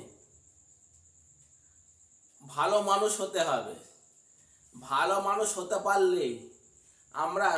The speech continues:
সমস্তকে, সমস্ত বাধা বিপত্তি পেরিয়ে নিজের সাফল্যের চূড়ায় উঠতে পারবো। আর ভালো মানুষ না হতে পারলে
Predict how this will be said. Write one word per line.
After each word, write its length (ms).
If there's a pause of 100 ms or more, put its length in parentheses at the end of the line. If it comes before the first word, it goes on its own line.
(140)
সমস্তকে, 680 (1040)
সমস্ত 440
বাধা 540
বিপত্তি 560
পেরিয়ে 480 (1120)
নিজের 340
সাফল্যের 840 (720)
চূড়ায় 520
উঠতে 300
পারবো। 340 (2250)
আর 160 (160)
ভালো 260
মানুষ 360
না 140
হতে 240
পারলে 420